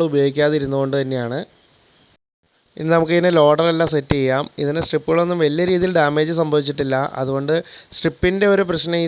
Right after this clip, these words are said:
സെറ്റിന് വന്നിട്ടില്ല. സാധാരണ രീതിയിൽ നമ്മൾ ഓപ്പൺ ചെയ്യുമ്പോൾ തന്നെ സ്ട്രിപ്പ് കംപ്ലയിന്റ് ആയി പോകാനുള്ള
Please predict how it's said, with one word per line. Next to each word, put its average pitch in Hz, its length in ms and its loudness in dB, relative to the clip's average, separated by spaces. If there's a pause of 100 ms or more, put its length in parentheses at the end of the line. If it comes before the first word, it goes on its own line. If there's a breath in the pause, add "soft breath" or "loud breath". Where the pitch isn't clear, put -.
സെറ്റിന് 147 300 -2
വന്നിട്ടില്ല. 127 480 -6 (140)
സാധാരണ 135 440 -2
രീതിയിൽ 160 280 -4
നമ്മൾ 165 240 0
ഓപ്പൺ 165 340 -2
ചെയ്യുമ്പോൾ 160 320 -2
തന്നെ 156 220 -2 (400 loud breath)
സ്ട്രിപ്പ് 165 320 -2
കംപ്ലയിന്റ് 156 360 0
ആയി 160 140 0
പോകാനുള്ള 147 380 2